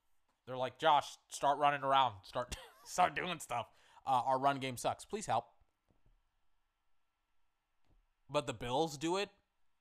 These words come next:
The Chiefs' offensive line pass protects well enough. But, I mean,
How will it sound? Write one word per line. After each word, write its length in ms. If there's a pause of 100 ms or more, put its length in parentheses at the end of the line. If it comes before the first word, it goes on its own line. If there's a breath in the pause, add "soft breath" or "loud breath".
(1500)
The 80
Chiefs' 440
offensive 580
line 560 (1700)
pass 340
protects 680 (340)
well 420
enough. 380 (1600)
But, 80
I 80
mean, 320